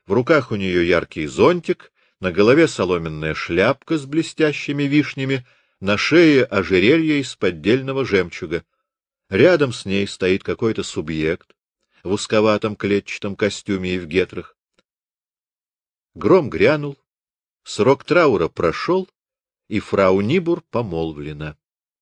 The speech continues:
К Нибуру она вдруг стала совершенно равнодушна. Имя субъекта — Ральф Лемон,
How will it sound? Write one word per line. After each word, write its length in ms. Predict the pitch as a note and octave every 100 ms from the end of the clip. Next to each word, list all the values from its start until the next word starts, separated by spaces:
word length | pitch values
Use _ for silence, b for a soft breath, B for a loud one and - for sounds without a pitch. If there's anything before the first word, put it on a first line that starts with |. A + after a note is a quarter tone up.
| _ _ _ _ _ _ _
К 120 | B2
Нибуру 520 | D3 G#3+ F#3 F#3 F3+ A#2+
она 300 | A2+ D#3+ D#3+
вдруг 300 | C3 D#3 -
стала 360 | - C#3 C3+
совершенно 1040 | B2+ - F#2+ F#2+ - - D#3+ G#3 F#3+ E3 D#3
равнодушна. 840 | C#3 A#2+ G#2 E2+ E2+ - E2+ C#2+ _ _ _ _ _ _ _
Имя 260 | D#3 F#3 E3+
субъекта — 600 | - D3 F3 G3 - C3
Ральф 380 | B2+ E3 D#3+ -
Лемон, 520 | F#2 F#2 F2+ F2